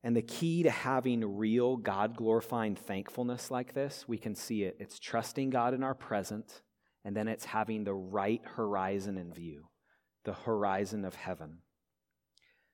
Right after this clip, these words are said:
Because when we think about it, when you kinda look in the mirror and see, when I'm unthankful, what's happening inside my heart? It's because you have unmet expectations or desires, right?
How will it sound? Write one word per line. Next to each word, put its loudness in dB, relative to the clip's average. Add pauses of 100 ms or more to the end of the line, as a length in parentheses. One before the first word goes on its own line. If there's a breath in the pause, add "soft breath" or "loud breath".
(420 soft breath)
Because 0
when 0
we 4
think -2
about 4
it, 2 (600 soft breath)
when -2
you -2 (320)
kinda 2
look 0
in 2
the 2
mirror 0
and -6
see, -2
when -2
I'm 0
unthankful, -4
what's -2
happening -4
inside -8
my -10
heart? -14 (680)
It's -8
because -2
you 0
have 4 (100)
unmet -2
expectations -6
or -6
desires, -12
right? 0